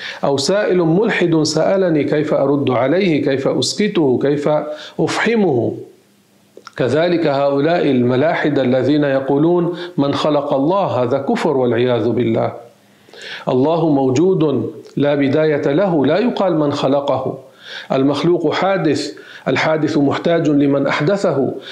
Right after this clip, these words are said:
المحتاج إلى غيره لا يكون إلها، فلا يقال: "من خلق الله". وإن خطر لك هذا السؤال الشيطاني، تأتي إلى أهل العلم تقول: "خطر لي كذا"، فما الجواب؟ ما الرد؟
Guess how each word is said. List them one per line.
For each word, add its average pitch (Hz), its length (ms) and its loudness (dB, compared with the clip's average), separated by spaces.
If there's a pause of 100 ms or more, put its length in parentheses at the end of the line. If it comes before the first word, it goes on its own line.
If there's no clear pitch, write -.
(160)
المحتاج 143 640 2
إلى 143 260 2
غيره 156 420 2
لا 139 120 2
يكون 135 480 0
إلها، 151 500 0 (680)
فلا 151 280 0
يقال: 208 360 0
"من 151 160 0
خلق 147 400 0
الله". 120 420 0 (540)
وإن 147 200 2
خطر 196 400 0
لك 196 220 0
هذا 156 300 0
السؤال 185 440 0
الشيطاني، 156 720 0
تأتي 165 500 0
إلى 135 100 2
أهل 151 260 0
العلم 190 480 0 (360)
تقول: 151 400 0
"خطر 185 520 0
لي 160 200 2
كذا"، 160 400 0
فما 151 280 0
الجواب؟ 160 540 0
ما 143 100 0
الرد؟ 139 460 -4